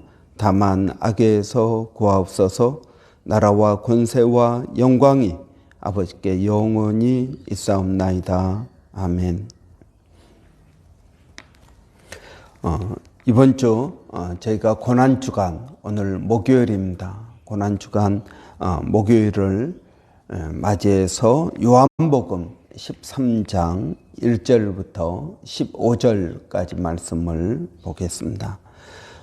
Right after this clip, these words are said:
아, 유월절 전에 예수께서 자기가 세상을 떠나 아버지께로 돌아가실 때가 이른 줄 아시고,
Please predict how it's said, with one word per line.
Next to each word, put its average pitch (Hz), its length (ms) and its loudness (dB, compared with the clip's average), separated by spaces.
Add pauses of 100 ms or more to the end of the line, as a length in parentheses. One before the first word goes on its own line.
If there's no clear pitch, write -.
아, - 280 -4 (100)
유월절 147 600 6
전에 110 600 -2 (400)
예수께서 107 880 0
자기가 104 440 0
세상을 123 760 0
떠나 117 500 -2 (380)
아버지께로 120 1120 2
돌아가실 107 640 -2
때가 104 260 0
이른 120 420 2
줄 131 440 -2 (100)
아시고, 104 720 -4